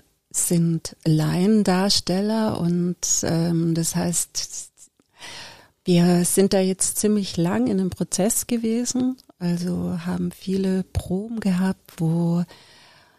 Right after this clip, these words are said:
hm, wo ich glaub, dass sie sehr viel, also glaub, ich weiß, das melden sie mir auch zurück, wo sie wirklich sehr viele Erfahrungen auch gemacht haben und für sie das ganze Projekt irgendwie auch so,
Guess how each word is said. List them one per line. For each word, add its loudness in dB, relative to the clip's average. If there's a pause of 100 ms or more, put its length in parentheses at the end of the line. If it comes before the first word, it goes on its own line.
(360)
hm, -8 (1080)
wo 0
ich 2
glaub, 2
dass 0
sie 0
sehr 0
viel, 0
also 2
glaub, -4
ich -4
weiß, -2
das -2
melden 2
sie 0
mir 0
auch -8
zurück, -8 (240)
wo -16
sie -8
wirklich 0
sehr 2
viele 0
Erfahrungen -2
auch -6
gemacht -4
haben -2
und -4 (280)
für -2
sie 0
das 0
ganze -2
Projekt -4
irgendwie -2
auch -4
so, -2